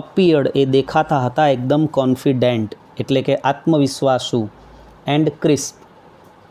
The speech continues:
and crisp. ક્રિસ્પ એટલે શું થશે મિત્રો? ક્રિસ્પ એટલે એકદમ ચોક્કસ દેખાતા હતા. બરાબર. કાઉન્સેલ ગોયલ એકદમ આત્મવિશ્વાસુ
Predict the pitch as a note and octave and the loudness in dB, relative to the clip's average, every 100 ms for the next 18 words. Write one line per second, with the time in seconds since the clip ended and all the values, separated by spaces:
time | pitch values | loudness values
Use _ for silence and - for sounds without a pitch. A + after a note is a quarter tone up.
0 | - - C3 F3 G#3 - - - - D#3 | -16 -6 -2 -2 -4 -18 -20 -20 -2 -2
1 | A#2+ - - - - - _ _ - - | -2 -8 -18 -20 -20 -20 _ _ -20 0
2 | F#3 G#3 - D3+ D#3 - D3+ D3 D#3 D3 | 0 0 -4 -2 -2 0 -2 0 0 2
3 | D3+ E3 F#3+ - - - - - E3 - | 0 -2 -4 -18 -20 -20 -8 -2 -2 -2
4 | - - - C3+ C#3 C3+ - B2+ B2 C#3 | -8 -8 -2 -2 -2 -6 -6 -4 0 0
5 | G#2 - - - - C#3 - F3 C#3+ C#3 | -2 -8 -20 -20 -2 -2 0 -2 0 0
6 | A#2+ B2 A2+ A2+ A2 G#2 G2+ - - - | 0 0 -2 -2 -2 -4 -6 -14 -20 -6
7 | A#2+ B2 E3 G3 - B2 B2+ C#3+ D3+ C#3 | -2 0 0 -4 -4 0 2 2 2 4
8 | C#3 D#3+ - C3 - C3 C3 B2 A#2+ - | 4 2 0 -6 -4 0 0 -2 -4 0
9 | C#3+ C#3 - D3+ D3 E3+ | 2 2 2 2 2 0